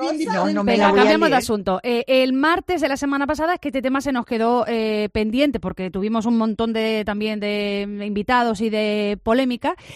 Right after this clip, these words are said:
Speaker 4: eh, con otros asuntos. Y, y que, sí que lo quería traer a la mesa. El Día Internacional de la Mujer, que fue la semana pasada,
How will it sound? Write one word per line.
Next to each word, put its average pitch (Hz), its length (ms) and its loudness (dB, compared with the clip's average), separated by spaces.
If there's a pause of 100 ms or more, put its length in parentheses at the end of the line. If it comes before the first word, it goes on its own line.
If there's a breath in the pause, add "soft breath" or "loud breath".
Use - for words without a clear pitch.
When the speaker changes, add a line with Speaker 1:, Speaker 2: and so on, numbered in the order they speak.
(120)
Speaker 4:
eh, 220 140 0
con 233 160 0
otros 220 220 -4
asuntos. 247 360 -4
Y, 208 200 -2
y 220 120 -4
que, - 220 -2
sí - 160 -6
que 339 100 -2
lo 311 100 2
quería 233 540 0
traer 214 220 -2
a 208 40 0
la 190 120 -2
mesa. 175 340 -8
El 233 260 -2
Día 285 200 2
Internacional 269 800 -2
de 247 80 -4
la 240 100 -2
Mujer, 247 380 -2
que 160 100 -18
fue 190 340 -6
la 185 100 -6
semana 180 300 -8
pasada, 311 460 -2